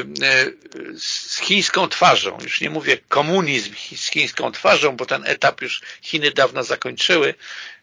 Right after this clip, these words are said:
Nominalnie partia komunistyczna nadal wyznaje tę ideologię, ale przecież, e, e, z-, kultywuje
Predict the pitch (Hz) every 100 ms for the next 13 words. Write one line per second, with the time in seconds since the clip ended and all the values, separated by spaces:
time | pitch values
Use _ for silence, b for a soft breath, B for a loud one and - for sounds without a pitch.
0 | - 135 135 139 147 143 135 - 143 -
1 | 131 113 _ _ - 151 143 139 120 -
2 | 160 - 127 127 131 123 110 113 120 139
3 | 123 - 123 110 123 117 113 127 120 117
4 | 113 110 - 117 - - - B B B
5 | B B B _ - 73 71 - 143 73
6 | - 139 131 - 135 131 - - - 143
7 | - 131 123 143 123 120